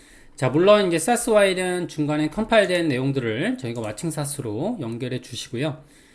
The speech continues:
자, 안쪽에 있는 내용들은 이제 굳이 여기 아웃풋 내용들은 볼 필요가 없기 때문에 자, 최대한 가려주고 그 다음에 진행해 보는 걸로 그렇게 하겠습니다.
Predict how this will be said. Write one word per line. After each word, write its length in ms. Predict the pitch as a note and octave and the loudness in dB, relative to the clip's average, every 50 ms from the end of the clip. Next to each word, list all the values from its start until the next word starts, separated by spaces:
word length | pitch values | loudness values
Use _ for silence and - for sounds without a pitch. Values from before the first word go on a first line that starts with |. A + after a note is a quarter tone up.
| - - - _ _ _ _ _ | -20 -20 -20 _ _ _ _ _
자, 180 | - C#3 C3 C3 | 0 2 6 6
안쪽에 360 | C#3+ E3 - A3 G#3+ A3 A3 | 6 4 4 4 6 6 8
있는 160 | G#3+ A3 A3 | 8 6 6
내용들은 460 | G#3+ G3+ G3 F#3+ F#3+ F#3+ G3 A3+ B3 A#3 | 4 4 4 4 2 2 2 2 2 2
이제 120 | F3+ F3+ | 0 -2
굳이 560 | F3 - - D#3+ E3 D3+ C3 C#3 F#3 B3+ C#4+ B3 | -4 -6 -6 2 4 4 4 4 4 4 2 2
여기 180 | D#3 D#3 E3 D3 | 2 2 4 4
아웃풋 360 | E3 - A#3+ A#3+ - G#3+ G#3 | 4 4 2 2 -2 -2 0
내용들은 760 | G3 F3+ F3 E3+ D#3+ D3+ D3+ D3+ D#3 D#3 D#3 D#3 C#3+ D3 - | 0 0 0 0 0 0 0 2 2 2 2 2 0 0 0
볼 160 | D#3+ D3+ D#3 | -2 -2 -2
필요가 240 | - E3+ E3+ D3+ C3+ | -2 -4 -2 -2 -2
없기 240 | - - C#3+ C#3 | -2 -2 -8 -4
때문에 680 | - D#3 C#3+ C3+ B2 A#2 A2+ G#2+ A2+ C#3+ G3+ C4+ C4+ C4 - - - _ _ _ _ | -2 0 0 2 2 0 -2 -2 0 0 0 0 -2 -4 -10 -20 -20 _ _ _ _
자, 180 | - - G#3 G#3 | -6 -4 -4 -4
최대한 540 | - - G#3+ G3 G3 G3 F#3 F#3 F3+ F3+ E3+ | -2 -2 0 4 6 6 6 6 4 0 0
가려주고 800 | - B2+ B2+ D#3 E3+ D3+ C#3+ C#3+ A#2+ A#2 A2+ C3 F#3 A#3 A#3 | 0 2 4 4 4 2 -2 -4 -2 -2 0 0 -2 -2 -4
그 80 | - - | -6 -6
다음에 260 | C3 B2+ B2+ A#2+ A#2+ | -6 -4 -4 -4 -6
진행해 380 | A#2 - - A#2+ B2+ B2+ B2+ A2+ | -8 -10 -8 -6 -6 -6 -6 -6
보는 180 | A#2+ A#2 A2 G#2+ | -6 -6 -6 -6
걸로 240 | G#2+ G#2+ A2+ C#3 | -6 -6 -8 -8
그렇게 240 | - - G#2+ - - | -12 -16 -18 -10 -8
하겠습니다. 540 | C#3+ C#3+ D3 C#3+ - - G#2+ G#2+ A#2 G#2+ G2+ | -6 -6 -6 -6 -6 -6 -6 -6 -6 -6 -8